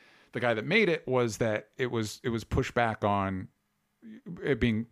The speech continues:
queer, like, unabashedly queer, which I think is a really great selling point of the movie. I think it really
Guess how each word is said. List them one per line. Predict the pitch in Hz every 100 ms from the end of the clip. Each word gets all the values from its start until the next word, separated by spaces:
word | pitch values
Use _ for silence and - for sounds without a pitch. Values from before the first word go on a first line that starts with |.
| -
queer, | - 92 -
like, | 107 107 -
unabashedly | 160 131 113 107 - 95
queer, | - 101 85
which | 92
I | 110
think | 127 110
is |
a | 101
really | 107 127 110
great | 92 110 -
selling | 110 101
point | 107 98
of |
the |
movie. | 92 90 87
I |
think | 104
it | 98
really | 95 95